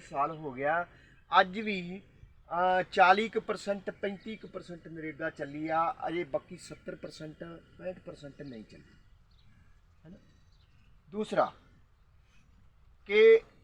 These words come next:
ਆਪਾਂ ਕੰਮ ਲਿਆ, ਸਰਕਾਰ ਨਾਲ ਲੜ ਕੇ ਲਿਆ। ਜਦੋਂ ਲੜਾਈ ਹੁੰਦੀ ਹੈ, ਇੱਕ ਪਾਸੋਂ ਲੜਾਈ ਨਹੀਂ ਹੁੰਦੀ, ਲੜਾਈ ਦੋਵਾਂ ਪਾਸੋਂ ਹੁੰਦੀ ਹੈ।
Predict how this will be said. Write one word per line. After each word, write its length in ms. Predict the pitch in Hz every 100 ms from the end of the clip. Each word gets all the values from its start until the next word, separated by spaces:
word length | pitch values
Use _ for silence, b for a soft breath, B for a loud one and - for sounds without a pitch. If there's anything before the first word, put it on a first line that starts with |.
| - 196
ਆਪਾਂ 340 | 202 262 254
ਕੰਮ 280 | 254 220 226
ਲਿਆ, 520 | 220 196 180 214 226 - - - - - - -
ਸਰਕਾਰ 540 | 185 - 185 190 196
ਨਾਲ 220 | 196 208
ਲੜ 160 | 190 185
ਕੇ 200 | - 190
ਲਿਆ। 300 | 147 101 85 - -
ਜਦੋਂ 260 | 190 226
ਲੜਾਈ 380 | 214 160 156 202
ਹੁੰਦੀ 400 | 190 180 147 117
ਹੈ, 40 | 90 - - - - - - - - 202
ਇੱਕ 220 | 220 269
ਪਾਸੋਂ 380 | 254 240 247 226
ਲੜਾਈ 260 | 202 160
ਨਹੀਂ 140 | 151 143
ਹੁੰਦੀ, 220 | 143 170
ਲੜਾਈ 380 | 208 190 175 202
ਦੋਵਾਂ 320 | 156 151 151
ਪਾਸੋਂ 340 | 135 107 113
ਹੁੰਦੀ 280 | 92 82 -
ਹੈ। 240 | - -